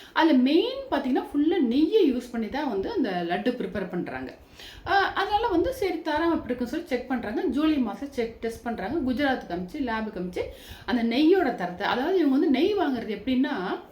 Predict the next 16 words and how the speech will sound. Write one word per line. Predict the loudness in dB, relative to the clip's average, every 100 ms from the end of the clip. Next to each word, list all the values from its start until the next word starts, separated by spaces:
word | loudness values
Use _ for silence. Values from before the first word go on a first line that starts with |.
| -20 -20 -20 -20 -20 -18 -18 -16 -18 -18 -20 -2
டெண்டர் | 4 6 4 4
விட்டு | 0 -2 -2 0 0 -2
அதுல | -2 0
வந்து | 0 2
எவ்வளோன்னு | 2 2 0 2 0 0
சொல்லி | 0 0
எல்லாரும் | 0 0 0
விலையை | 0 0 0
கோட் | 0 0 -2
பண்ணி | -2
அது | 0 2
மூலியமா | 0 0 0 -2
டெண்டர் | -2 -2
விட்டு | -2 -4
தான் | -4 -4
வந்து | -4 -6